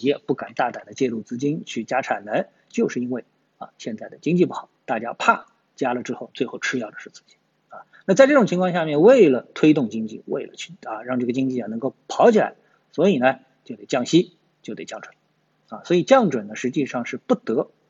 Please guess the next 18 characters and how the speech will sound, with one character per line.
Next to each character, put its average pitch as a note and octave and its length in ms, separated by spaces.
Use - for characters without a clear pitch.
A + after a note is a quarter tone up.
而 B2 240
为 B2+ 200
之 D3 180
的 B2 140
一 - 140
个 - 260
行 B2 220
为， - 300
并 D3+ 240
不 G#2+ 260
是 D#3+ 260
啊 G#2+ 220
代 A#2 160
表 G#2+ 120
了 A2+ 100
说， B2 120
哎， C#3+ 220
要 C3 200